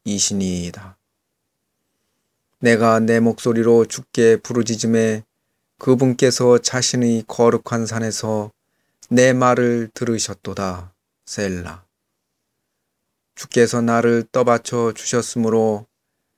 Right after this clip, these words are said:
내가 누워 잠이 들고 또 깨었도다. 수많은 백성이 나를 에워싸고 대적한다 하여도 내가 그들을 무서워하지 아니하리로다.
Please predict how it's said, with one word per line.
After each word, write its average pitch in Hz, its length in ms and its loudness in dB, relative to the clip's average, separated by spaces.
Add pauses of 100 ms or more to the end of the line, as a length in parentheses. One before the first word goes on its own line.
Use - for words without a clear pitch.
(300)
내가 127 320 4
누워 127 360 2
잠이 120 380 0
들고 117 600 0 (140)
또 139 400 0
깨었도다. 92 720 -6 (1080)
수많은 117 640 2
백성이 117 540 0
나를 113 340 2
에워싸고 113 800 2 (100)
대적한다 120 760 0
하여도 95 520 -10 (1000)
내가 117 400 4
그들을 120 640 0
무서워하지 113 1040 -2 (140)
아니하리로다. 113 1200 -6